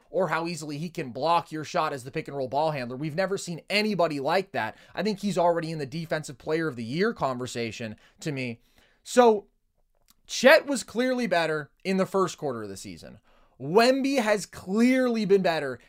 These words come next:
in the second quarter of the season. But because of what he's done in this situation, because his efficiency now still isn't as good as Chet's, but it's catching up as his raw production is exceeding him across the board,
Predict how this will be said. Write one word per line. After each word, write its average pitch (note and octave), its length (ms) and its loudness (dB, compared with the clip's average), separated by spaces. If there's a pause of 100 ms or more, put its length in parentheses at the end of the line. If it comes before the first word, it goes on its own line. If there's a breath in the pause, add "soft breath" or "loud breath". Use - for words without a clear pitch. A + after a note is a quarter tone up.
(120)
in F3+ 160 -2
the F3 60 -4
second F#3+ 360 -2
quarter C3 320 -6
of A2 100 -8
the A2 100 -10
season. G#2 500 -12 (560 soft breath)
But F3 340 8
because A3 600 0
of D3+ 140 -2
what C#3+ 340 0
he's F#3 340 -4
done D#3+ 440 -2 (200)
in A3 300 2
this G#3 200 0
situation, G3 800 -4 (320 soft breath)
because G3 420 4
his G#3 160 -2
efficiency F#3+ 600 -4
now F3 240 0
still D4 360 -4
isn't G3+ 260 -4
as E3 280 0
good F3+ 160 -2
as G3 160 -2
Chet's, G3 340 -4 (180 soft breath)
but D#3 100 -2
it's - 140 -8
catching F3+ 440 -2
up E3 220 -2
as D3+ 200 -4
his D3+ 160 -8
raw D#3 260 0
production D#3+ 460 -6
is C3+ 120 -8
exceeding D#3+ 500 -10
him E3+ 220 -6 (260 soft breath)
across D#3+ 500 0
the D#3+ 100 -6
board, D3 380 -2